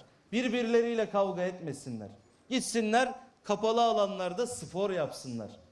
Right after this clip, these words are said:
En önemli şey çocuklarımıza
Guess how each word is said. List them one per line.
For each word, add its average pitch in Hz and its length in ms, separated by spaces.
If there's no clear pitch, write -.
En 262 300
önemli 226 420
şey 233 200
çocuklarımıza 180 1040